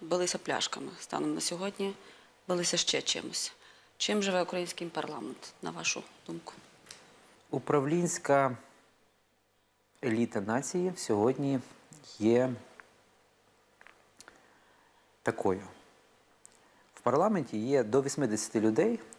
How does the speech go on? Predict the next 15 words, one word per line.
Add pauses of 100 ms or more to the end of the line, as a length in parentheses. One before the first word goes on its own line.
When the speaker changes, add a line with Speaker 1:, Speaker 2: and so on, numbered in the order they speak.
(180)
Speaker 2:
які
розуміють,
що
таке
публічне
управління,
публічна
політика
і
її
правила. (600)
Все
решта — (600)
це
кріпаки,